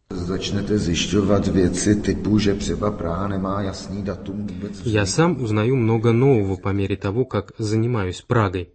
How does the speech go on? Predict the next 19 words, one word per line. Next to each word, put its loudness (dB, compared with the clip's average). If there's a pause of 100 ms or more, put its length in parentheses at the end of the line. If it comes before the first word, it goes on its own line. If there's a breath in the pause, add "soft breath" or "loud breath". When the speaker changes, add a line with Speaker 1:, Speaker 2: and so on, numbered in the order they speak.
(120)
Speaker 2:
Например, 0 (440 loud breath)
Прага 6
не 4
имеет 0
ясной 0
даты 0
возникновения. 0
Она -4
была 0
составлена 0
фактически -4
из -2
определенного 2
количества -2
крепостей, -2 (300 loud breath)
чего 0
я 2
не 4
знал. -2